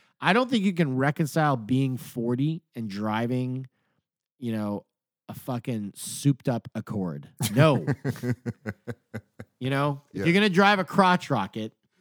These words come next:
Speaker 1: you gotta have a Porsche.
Speaker 2: Okay, yeah.
Speaker 1: Or, like, a Jag or s-,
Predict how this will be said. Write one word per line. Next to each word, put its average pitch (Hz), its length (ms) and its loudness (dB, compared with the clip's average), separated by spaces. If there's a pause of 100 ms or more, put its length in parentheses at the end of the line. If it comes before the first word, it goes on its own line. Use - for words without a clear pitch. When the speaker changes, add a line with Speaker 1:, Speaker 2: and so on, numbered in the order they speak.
Speaker 1:
you 123 160 0
gotta 139 260 2
have 127 240 0
a 101 60 0
Porsche. - 600 -6 (120)
Speaker 2:
Okay, 98 360 -2
yeah. 87 160 -4
Speaker 1:
Or, 123 200 0
like, 120 220 -2
a 98 80 -6
Jag 85 580 -8
or 90 120 -6
s-, - 200 -12